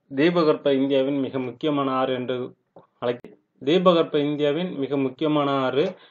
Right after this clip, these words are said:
இது மத்திய பிரதேச மாநிலத்துல பெட்டுல் மாவட்டத்துல, அஹ், முல்தாய் என்ற இடத்துல எழுநூற்றி ஐம்பத்தி ரெண்டு மீட்டர் உயரத்துல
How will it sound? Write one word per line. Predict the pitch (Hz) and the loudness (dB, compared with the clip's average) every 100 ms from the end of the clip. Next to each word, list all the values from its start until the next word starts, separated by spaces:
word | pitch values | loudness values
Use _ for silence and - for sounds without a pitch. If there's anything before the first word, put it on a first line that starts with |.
| _ | _
இது | 127 131 | -6 -2
மத்திய | 131 131 185 | -2 -2 -2
பிரதேச | 180 160 - 135 | 2 2 2 0
மாநிலத்துல | 131 131 127 131 139 139 | -2 -2 -2 2 0 2
பெட்டுல் | 143 135 180 160 | 0 0 -2 0
மாவட்டத்துல, | 143 131 131 117 127 123 127 120 147 180 - _ _ _ - | 2 2 0 0 -2 -2 -2 0 0 -2 -12 _ _ _ 0
அஹ், | 135 135 131 | 4 6 4
முல்தாய் | 147 151 - 180 175 | 0 0 2 2 2
என்ற | 143 131 131 127 - - _ | 0 0 0 -2 -10 -20 _
இடத்துல | 139 127 120 123 120 170 - - _ _ _ _ | -2 0 0 0 0 0 -6 -20 _ _ _ _
எழுநூற்றி | 131 135 196 185 165 | -2 0 0 0 0
ஐம்பத்தி | 151 151 143 | 2 0 0
ரெண்டு | 131 127 | -2 -2
மீட்டர் | 127 135 139 | -2 -2 0
உயரத்துல | 127 127 135 131 127 | 0 2 2 0 -2